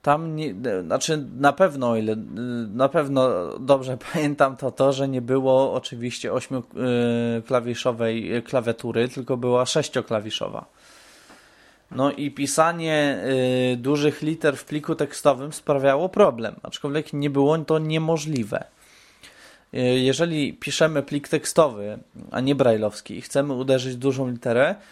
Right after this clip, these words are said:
najpierw trzeba nacisnąć, e, U akord, czyli pierwszy, trzeci, szósty i spacja i wtedy,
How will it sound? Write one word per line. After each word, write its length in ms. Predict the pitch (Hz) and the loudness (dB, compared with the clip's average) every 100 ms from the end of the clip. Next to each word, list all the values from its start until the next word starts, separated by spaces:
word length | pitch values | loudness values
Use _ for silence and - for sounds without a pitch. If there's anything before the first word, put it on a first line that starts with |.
| - _ | -20 _
najpierw 320 | 139 139 165 - | -4 -2 -2 -2
trzeba 300 | - 147 143 | 0 2 2
nacisnąć, 800 | 135 - 135 139 131 127 - | 0 -8 -8 -4 -4 -4 -6
e, 360 | 117 120 123 117 - | -2 0 2 0 2
U 160 | 160 - | 2 4
akord, 600 | 127 123 151 196 220 - _ _ _ _ _ | 2 2 0 0 0 -10 _ _ _ _ _
czyli 300 | - 143 131 | -8 -4 -4
pierwszy, 420 | 120 147 139 - | 0 0 0 -4
trzeci, 320 | 123 127 - | -6 -6 -6
szósty 380 | 117 131 - 123 | -4 -4 -4 -4
i 60 | 110 | -6
spacja 580 | - 120 - - 185 - | 0 0 0 0 0 0
i 80 | |
wtedy, 360 | 151 160 143 143 | -6 -6 -2 -4